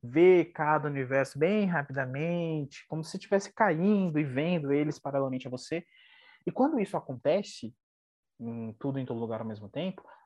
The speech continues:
acontece de muito, muito mais vezes e de uma forma muito mais dinâmica, muito mais orgânica. Então, às vezes, você tá, tipo,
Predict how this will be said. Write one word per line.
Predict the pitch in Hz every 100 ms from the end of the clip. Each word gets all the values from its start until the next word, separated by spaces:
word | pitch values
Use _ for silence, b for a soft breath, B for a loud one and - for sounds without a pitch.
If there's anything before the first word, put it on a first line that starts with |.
| _
acontece | 135 - 160 160 156 156
de | 135 - - -
muito, | 139 156 220 214
muito | 151 202 208
mais | 180 135
vezes | 123 175 226 151 135
e | 139
de | 147
uma | 151
forma | - 170 170
muito | 170 -
mais | 175 175
dinâmica, | 175 196 160 175 170 143 131
muito | 139 139
mais | 143 143
orgânica. | 156 151 127 147 151 127 - 107 B B B B
Então, | 131 160
às | 170
vezes, | 160 160
você | 156 156
tá, | 151 156
tipo, | - - 175